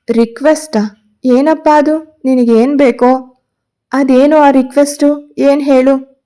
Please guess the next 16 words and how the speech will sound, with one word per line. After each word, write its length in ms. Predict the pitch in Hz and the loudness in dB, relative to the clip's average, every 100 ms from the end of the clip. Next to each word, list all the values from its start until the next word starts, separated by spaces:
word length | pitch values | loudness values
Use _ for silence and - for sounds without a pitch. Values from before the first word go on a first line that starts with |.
| - | -6
ಅಂತಾನೆ 460 | 269 233 226 233 | -4 -2 0 0
ಸಾಮ್ರಾಟ್ 640 | 254 240 214 214 220 277 - - | -2 0 2 2 2 -2 -4 -4
ಅನುಮಾನದಿಂದ. 760 | 285 294 254 233 220 220 208 214 - - _ _ _ _ _ _ _ _ _ - | -2 0 0 2 2 2 2 0 -8 -20 _ _ _ _ _ _ _ _ _ -4
"ನೀನು 180 | 269 262 | 0 0
ಅಷ್ಟೊಂದು 680 | 240 - - - 302 285 302 | 0 -4 -6 -2 0 2 2
ಅನುಮಾನದಿಂದ 680 | 254 240 262 269 240 240 254 | 4 4 2 2 2 4 4
ನೋಡ್ಬೇಕಾಗಿಲ್ಲ, 800 | 240 220 220 254 254 226 220 220 208 _ _ _ _ 254 | 4 2 2 0 0 0 2 0 -2 _ _ _ _ -2
ಆದ್ರೆ 260 | 247 247 | 0 2
ಇವತ್ 180 | 233 240 | 0 0
ಸಂಜೆ 440 | - 226 220 240 | 0 2 2 2
ನಾವು 220 | 302 285 233 | 2 2 4
ಡಿನ್ನರಿಗೆ 460 | 233 233 262 254 | 4 2 2 0
ಹೋಗೋಣ 340 | 240 214 220 214 | 0 2 2 0
ಸಾಕು" 400 | 220 269 269 240 | 0 -2 0 0
ಅಂತಾನೆ 500 | 220 214 208 240 285 | 0 2 2 2 2
ರವಿ. 260 | 262 233 | 0 -2